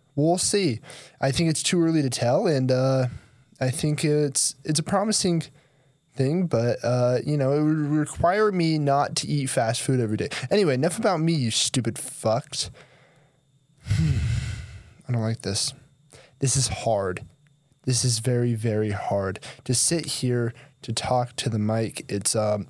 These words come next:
it's very uncomfortable for me. And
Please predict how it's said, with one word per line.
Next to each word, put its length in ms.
it's 140
very 220
uncomfortable 720
for 160
me. 220
And 540